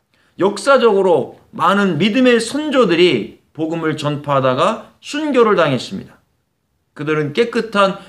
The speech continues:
예수 그리스도의 세마포 옷을, 그리스도의 의의 옷을 입고 있었습니다.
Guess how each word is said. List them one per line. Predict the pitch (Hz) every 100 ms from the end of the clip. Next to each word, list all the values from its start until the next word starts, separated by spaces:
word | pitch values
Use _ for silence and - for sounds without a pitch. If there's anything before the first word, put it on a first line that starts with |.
| -
예수 | 139 185 196 - 190 -
그리스도의 | - 190 196 190 185 180 - _ _ _
세마포 | _ - 285 254 - 180
옷을, | 147 143 139 107 - _ _ _ _
그리스도의 | 175 196 196 185 175 -
의의 | 240 285 262 233 220
옷을 | 165 170 170 165 160 -
입고 | 170 170 151 143 -
있었습니다. | 151 160 139 117 95 -